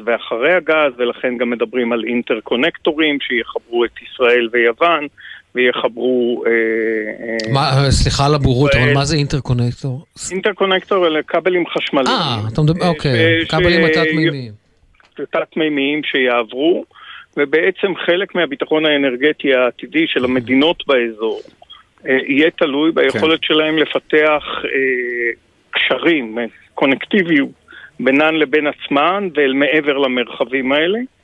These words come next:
Speaker 1: והשותפויות שאנחנו עושים היום במזרח התיכון מעניינות מאוד את היוונים,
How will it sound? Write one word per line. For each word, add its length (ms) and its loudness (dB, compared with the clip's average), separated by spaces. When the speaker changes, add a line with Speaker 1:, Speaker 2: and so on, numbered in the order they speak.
Speaker 1:
והשותפויות 840 2
שאנחנו 480 0
עושים 340 0
היום 360 2
במזרח 540 -2
התיכון 560 -2
מעניינות 720 0
מאוד 340 2
את 160 -2
היוונים, 560 0